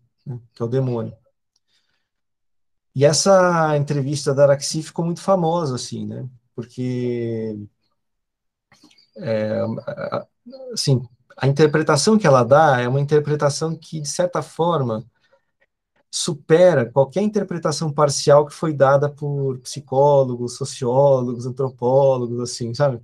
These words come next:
Ela deu uma interpretação muito mais redonda do que, do que poderia explicar aquilo, né? Mesmo pra quem não era psicanalista, assim, essa era uma explicação que fazia muito mais sentido, né?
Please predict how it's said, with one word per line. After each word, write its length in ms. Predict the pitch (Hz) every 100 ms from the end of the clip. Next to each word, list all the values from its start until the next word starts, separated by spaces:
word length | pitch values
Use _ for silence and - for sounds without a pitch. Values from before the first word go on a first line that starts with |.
| _
Ela 220 | 120 139
deu 160 | 139 170
uma 120 | 190
interpretação 680 | 180 156 147 147 143 - 156
muito 220 | 180 185
mais 180 | 185 165
redonda 560 | 185 143 151 156 123
do 120 | 120
que, 100 | 120 - _
do 160 | 131 127
que 160 | -
poderia 420 | 127 135 131 131 151
explicar 420 | - 143 143 147
aquilo, 460 | 147 - 131 117
né? 140 | 113 123 _ _ _ _ _ _ _ -
Mesmo 380 | 131 165 220 226
pra 140 | 202
quem 160 | - 165
não 140 | 143
era 160 | 143 139
psicanalista, 840 | - 135 139 127 120 139 143 -
assim, 400 | 120 - 185 165 - _ _ _ _ _
essa 380 | - 151 151 -
era 100 | 170
uma 60 | 170
explicação 600 | 165 175 165 151 - 165
que 60 |
fazia 220 | - 160 160
muito 220 | 165 170
mais 200 | 165 165
sentido, 580 | 175 170 - 156 131 113
né? 180 | 123